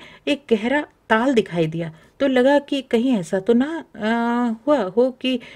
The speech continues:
शव यहाँ तक बह आया हो और मछलियाँ उसे नोच रही हों। एक बार गहराई तक उस ताल में झांककर पांडे जी और भी तेजी से चलने लगे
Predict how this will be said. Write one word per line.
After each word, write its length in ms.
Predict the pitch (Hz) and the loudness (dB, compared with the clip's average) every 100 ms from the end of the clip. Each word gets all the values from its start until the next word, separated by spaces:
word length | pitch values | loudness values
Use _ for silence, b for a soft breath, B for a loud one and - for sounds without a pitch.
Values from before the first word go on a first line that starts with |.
| B | B
शव 260 | - 254 | -2 0
यहाँ 420 | 233 214 208 269 277 | 2 2 2 -2 -2
तक 120 | 233 - | -4 -4
बह 360 | 170 170 208 214 | -6 -4 -2 0
आया 220 | 220 240 | 0 0
हो 340 | 247 320 262 B B B | 0 0 -2 B B B
और 120 | 196 | -2
मछलियाँ 460 | 185 180 165 190 180 | 0 -2 -2 -2 -2
उसे 240 | 165 214 | -2 0
नोच 360 | 226 190 156 160 | 2 2 0 0
रही 260 | 143 139 143 | -4 -2 -4
हों। 180 | 151 - _ _ _ _ _ _ _ 170 | -6 -14 _ _ _ _ _ _ _ 2
एक 280 | 190 214 | 4 4
बार 240 | 156 170 226 B B 165 | 2 -4 -6 B B 0
गहराई 560 | 196 190 196 208 269 | 2 2 -4 -4 -4
तक 220 | 294 240 226 | -4 -4 -2
उस 180 | 226 - | -4 0
ताल 260 | 196 202 | 2 4
में 140 | 226 220 | 4 2
झांककर 380 | 196 190 - | -2 -4 -4
पांडे 380 | - 202 190 214 | -2 -2 2 2
जी 160 | 220 269 b b - | 0 -6 b b 0
और 320 | 220 240 254 | 2 4 2
भी 240 | 180 208 311 | 0 0 0
तेजी 460 | - 208 190 190 | 0 0 0 -2
से 180 | 175 240 | -2 -4
चलने 380 | 240 190 165 165 | 0 0 2 0
लगे 380 | 160 180 240 | 0 2 0